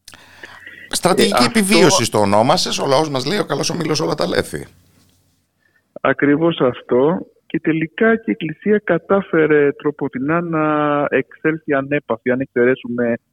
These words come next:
Speaker 2: ορισμένους οι οποίοι, ε, υπέφεραν από τον κορονοϊό και, ε, είχαμε και πολλούς θανάτους. Αλλά σαν θεσμός η Εκκλησία με αυτή τη στρατηγική κατάφερε να διεξέλθει και από αυτή την ιστορική δοκιμασία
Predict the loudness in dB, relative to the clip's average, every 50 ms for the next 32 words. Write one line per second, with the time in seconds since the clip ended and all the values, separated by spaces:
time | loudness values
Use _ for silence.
0 | _ _ _ _ _ _ _ -8 -4 -4 -4 -4 -2 -2 0 0 0 0 -2 -2
1 | -2 -2 -2 -2 -2 0 2 2 2 2 2 2 2 2 2 2 0 -2 _ _
2 | _ _ _ _ _ _ _ -6 -2 0 2 4 4 4 4 4 4 4 2 0
3 | -2 -4 -8 -6 _ 0 0 0 0 0 0 0 0 0 -2 -4 -4 -4 -4 -2
4 | 0 0 0 2 2 0 0 0 2 2 2 0 0 -2 -2 0 2 2 2 2
5 | 0 0 0 -2 -2 -2 -4 -4 -4 -2 -2 0 0 0 -2 -2 -2 -2 0 -2
6 | -2 0 0 0 0 0 0 0 2 2 2 0 0 0 2 2 2 0 -2 -8
7 | _ -20 -20 -20 -20 -20 -20 _ _ -4 0 2 2 2 2 0 0 -2 -2 -2
8 | -2 -4 -4 -4 -4 -4 -4 -2 -4 -4 -4 -8 -8 -8 -10 -12 -12 -8 -4 -2
9 | 2 2 4 4 4 2 0 0 -2 0 0 0 0 0 -2 -4 -4 -4 -4 -4
10 | -2 -2 -2 -2 -2 -4 _ -4 -6 -4 -2 -2 0 2 0 0 0 0 -2 -2
11 | 0 0 0 0 0 0 0 0 0 -2 -4 -6 _ _ _ _ _ _ _ _
12 | -12 -4 0 0 0 0 0 -2 0 2 2 2 2 -2 -4 -2 0 0 0 0
13 | -2 -2 -2 -2 -2 -2 -2 -2 -2 -4 -4 -4 -4 -6 -4 -4 -4 -4 -2 -2
14 | -2 -2 -2 0 0 0